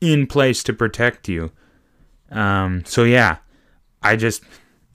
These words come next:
this is my brain. This is how it works. It goes off, and then I'm like a mathematician.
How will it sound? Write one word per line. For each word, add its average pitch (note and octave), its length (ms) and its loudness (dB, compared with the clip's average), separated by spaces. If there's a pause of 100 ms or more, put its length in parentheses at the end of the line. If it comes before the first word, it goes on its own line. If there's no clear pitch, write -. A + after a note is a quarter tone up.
(100)
this A2+ 160 -4
is A2 100 -4
my A2+ 160 2
brain. G2+ 460 0
This A2 140 -8
is G#2+ 80 -4
how A2 200 4
it D#2+ 40 -6
works. F#2+ 340 -6
It F#2+ 80 -8
goes A#2 220 2
off, G#2+ 340 2
and G2+ 140 -2
then F#2 200 -2 (540)
I'm A2 160 0
like G#2 140 0
a G#2 40 -2
mathematician. F#2+ 840 -4